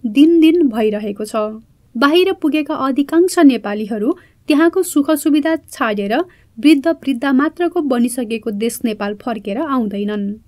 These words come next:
नेपाल एउटा सानो भूपरिवेष्टित देश भएका कारण यहाँ ठुला ठुला उद्योगहरू फस्टाउँदैनन्, किनकि तिनीहरूले ठुलो बजार र बाहिरी विश्वसँगको सजिलो निकास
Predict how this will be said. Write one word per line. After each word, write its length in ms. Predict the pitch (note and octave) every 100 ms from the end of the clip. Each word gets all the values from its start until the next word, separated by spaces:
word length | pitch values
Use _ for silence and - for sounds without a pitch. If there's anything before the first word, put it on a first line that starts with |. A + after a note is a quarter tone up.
| _ _ _ -
नेपाल 480 | B3+ E4 E4+ F4+ D#4+
एउटा 260 | C#4 D4
सानो 420 | C#4+ E4+ F4 F#4+
भूपरिवेष्टित 840 | D4 B3 A3+ A#3+ B3+ C#4 - F#4 F4+
देश 240 | A#3+ B3+ A3+
भएका 360 | A3 G#3+ A3+
कारण 480 | A3+ - A3+ G#3+ B3+ - _ -
यहाँ 240 | C4 D4+ D#4
ठुला 220 | - F#4
ठुला 240 | F4+ D#4+ D4+
उद्योगहरू 600 | A#3+ G3+ B3+ B3 A#3 C#4 -
फस्टाउँदैनन्, 880 | B3 - G#3+ G#3 G3+ G#3 A3 G#3 G#3+ _ _ _ -
किनकि 480 | C#4+ G#3 G3+ D4 F#4 - _ -
तिनीहरूले 520 | E4 F4 D#4+ D4+ D#4
ठुलो 380 | D4+ - F4+ D#4+
बजार 420 | A3 G#3 A3+ D#4 -
र 120 | C4
बाहिरी 560 | A#3+ A3 C4 C4 E4+ F4
विश्वसँगको 800 | C4 B3+ - B3+ B3+ A3+ A3 A#3+
सजिलो 520 | - C4+ B3 E4 D#4
निकास 540 | A#3 G#3 G#3+ A3+ -